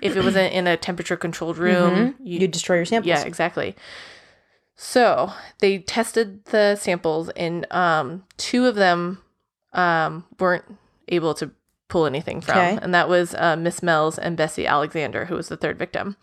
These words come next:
Speaker 2: Okay.
Speaker 1: And on one slide taken from the first victim, Mary Ring, um, there was a couple degraded sperm samples.
Speaker 2: Okay.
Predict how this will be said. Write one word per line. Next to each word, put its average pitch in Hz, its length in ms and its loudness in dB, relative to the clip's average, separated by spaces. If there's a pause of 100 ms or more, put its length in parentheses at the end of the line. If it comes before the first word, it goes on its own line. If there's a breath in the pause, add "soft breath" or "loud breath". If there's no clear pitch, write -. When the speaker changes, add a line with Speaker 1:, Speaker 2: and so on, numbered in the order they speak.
(120)
Speaker 2:
Okay. 190 220 -4
Speaker 1:
And 180 220 4
on 180 160 4
one 208 240 4
slide 170 400 0
taken 170 240 -6
from 160 120 -10
the 160 60 -8
first 247 300 0
victim, 175 420 -2
Mary 160 220 0
Ring, 180 400 0 (400 loud breath)
um, 165 520 2
there 180 200 4
was 170 220 -2 (100)
a - 140 -6
couple 226 720 0
degraded 165 540 -2
sperm 151 420 -4
samples. 233 600 -2
Speaker 2:
Okay. 185 460 -4